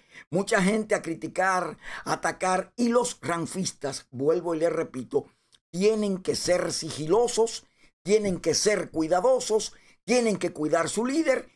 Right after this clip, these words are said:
y tienen que evitar lo más posible polémicas con gente que van a comenzar a atacar. Entonces, tomarse diez segundos, beberse un vaso de agua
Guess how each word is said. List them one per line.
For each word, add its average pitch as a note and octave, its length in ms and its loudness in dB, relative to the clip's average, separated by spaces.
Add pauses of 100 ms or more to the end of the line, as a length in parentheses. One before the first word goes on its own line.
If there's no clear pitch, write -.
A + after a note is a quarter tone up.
(200)
y G3+ 100 0
tienen B3 380 0
que G3 100 2
evitar D#3+ 580 -2 (640)
lo G3+ 200 4
más B3 320 2
posible F#3 800 -2 (480)
polémicas G#3+ 880 0 (340)
con G#3 180 4
gente C4 380 2
que G3 140 2
van A#3+ 360 0
a F3+ 140 -2
comenzar F3+ 880 0 (320)
a E3+ 140 2
atacar. C#3+ 580 -2 (160)
Entonces, F3+ 480 0 (360)
tomarse E3+ 880 0 (400)
diez D#3+ 260 2
segundos, B3 760 2 (340)
beberse F3+ 560 4
un F3 180 0
vaso E3 320 0
de A3+ 140 4
agua B3 480 2